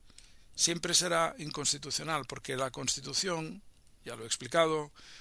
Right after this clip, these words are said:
coloca al rey en una posición de preeminencia para defender la propia Constitución. Y si de su designación del candidato a la presidencia del gobierno se sigue la desintegración de España, provocada porque solo una mayoría desintegradora puede sostener a Sánchez,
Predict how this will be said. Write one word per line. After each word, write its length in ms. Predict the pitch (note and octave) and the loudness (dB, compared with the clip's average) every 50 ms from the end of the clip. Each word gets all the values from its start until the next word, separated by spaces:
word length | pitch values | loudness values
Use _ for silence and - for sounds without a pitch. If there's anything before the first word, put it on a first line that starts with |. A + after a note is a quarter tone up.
| - - - | -18 -18 -14
coloca 420 | - - C3+ D3+ E3+ D#3+ - F3+ E3+ | -8 -4 0 0 0 2 4 4 4
al 100 | D#3 D3+ | 4 6
rey 300 | E3 E3+ E3 D#3+ D#3+ E3+ | 4 4 4 4 4 -2
en 140 | D#3+ D3 D3+ | -4 -4 -2
una 180 | D#3 E3 - | -2 -2 -2
posición 480 | - - D#3 - - C#3 - D#3+ D#3 D3+ | 0 2 4 4 4 4 2 -2 -2 -4
de 100 | D3+ C#3+ | -4 -4
preeminencia 760 | - D3 C#3 B2+ A#2+ B2 C3 C#3 D3 D3+ C3+ - - B2 B2+ | -4 -4 -4 -4 -4 -4 -4 -4 -4 0 0 0 0 0 -4
para 200 | B2 - A#2+ B2 | -8 -6 -6 -6
defender 520 | A#2+ A2 - - B2+ B2 C3 C#3 C#3+ D3+ - - - - | -8 -8 -8 -8 -8 -6 -6 -6 -6 -8 -12 -20 -20 -14
la 160 | - C#3 B2 | -10 -10 -6
propia 340 | - - G#3+ F#3+ - C3+ A2+ | -4 -4 -4 -2 -4 -6 -6
Constitución. 640 | - A#2+ A#2+ - - B2+ B2 - - - - - - - - - - - - - - - - - | -8 -6 -4 -4 -4 -4 -8 -6 -6 -6 -6 -8 -14 -18 -18 -16 -14 -12 -10 -10 -12 -12 -14 -10
Y 160 | - E3 D#3 | -6 0 4
si 360 | - - - F3 E3+ D#3 - - - - - - - | 6 6 6 6 2 -2 -2 -6 -14 -20 -18 -14 -10
de 180 | D3+ D3 D#3 C#3+ | -4 0 6 6
su 160 | - E3 D3+ | 6 6 6
designación 600 | D3+ C#3+ - D#3 D3+ D#3 C#3 C3 - F#3 G3+ G#3 | 6 6 6 4 4 -2 0 0 0 2 2 0
del 140 | G#3 F#3+ E3 | 0 0 2
candidato 500 | F3+ F3+ F3 E3 E3+ F3+ F3+ F3 - E3+ | 0 0 0 0 2 2 2 2 2 2
a 40 | |
la 100 | D#3 D3+ | 0 0
presidencia 580 | - D3+ D3 C#3 - D#3 D3+ D3+ D3 - - D#3 | -2 0 0 0 0 0 0 -2 -2 -2 -2 -2
del 120 | D3 D3 | -2 -2
gobierno 480 | C#3+ D3 D3+ D#3+ D#3+ D#3 D3 A#2 A2 - | -4 -6 -4 -2 -2 -2 -2 -4 -4 -2
se 140 | - B2 A#2+ | -2 2 2
sigue 300 | - - F3+ - C3+ B2+ | 2 2 2 -2 -4 -4
la 140 | B2 B2 B2 | -4 -4 -4
desintegración 720 | B2 A#2 B2+ B2+ A#2+ - B2+ A#2+ B2 A#2+ - - D#3+ D#3 | 0 0 0 -2 -2 -8 -8 -8 -8 -6 -4 -4 -4 -4
de 80 | D3+ D#3+ | -2 -2
España, 500 | D3+ - - D#3+ D3+ C3+ A#2+ A#2+ A#2 - - - - - - - - - | -2 -2 -2 -4 -4 -4 -6 -10 -12 -14 -18 -20 -20 -20 -20 -20 -20 -16
provocada 680 | - - B2+ A#2+ A#2+ B2 A#2+ D#3 D3+ D#3 D3+ C#3 B2+ - - - - - - - - | -12 -10 -8 -6 -6 -4 0 2 4 4 4 2 0 -2 -12 -20 -20 -20 -20 -14 -10
porque 240 | C#3+ B2+ B2 D3+ C#3 | -10 -8 0 6 8
solo 320 | - - E3 E3 E3 D#3+ | 8 8 8 6 4 4
una 200 | D#3 D3+ D3+ C#3+ | 2 2 -2 0
mayoría 500 | C3+ C3+ C3 C3 C3+ C#3 D3+ D#3 D3 C#3 | 0 -2 -2 -4 -4 -4 -2 0 -2 0
desintegradora 840 | C3+ B2+ - - C3 A#2 B2+ C3+ B2 B2+ C3 C3+ D3+ E3 D#3 C#3 | 2 2 2 2 2 -2 -6 -6 -6 -6 -8 -4 -4 -2 -2 -2
puede 280 | B2 - C#3+ C3 B2+ B2 | -4 -4 -8 -6 0 2
sostener 500 | - - C3 - - - B2 B2 C3 B2+ | 4 4 4 4 2 0 -6 -8 -8 -4
a 80 | B2+ B2 | 0 0
Sánchez, 580 | - C#3 C3 A#2+ A2+ - - A#2 A2+ - - | 0 0 0 -2 -2 -2 -2 -2 -6 -12 -14